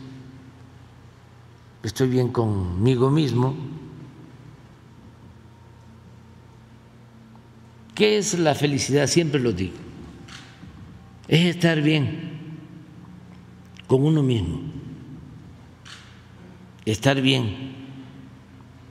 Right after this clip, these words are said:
con nuestra conciencia y estar bien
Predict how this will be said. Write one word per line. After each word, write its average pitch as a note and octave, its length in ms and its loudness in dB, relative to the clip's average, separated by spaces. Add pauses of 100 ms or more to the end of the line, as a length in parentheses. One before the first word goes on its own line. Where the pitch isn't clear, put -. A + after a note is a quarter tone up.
(1120)
con F#2+ 380 0 (1080)
nuestra G#2+ 680 2
conciencia C3+ 680 2 (3500)
y A#2+ 80 2
estar B2+ 260 4
bien C3 680 0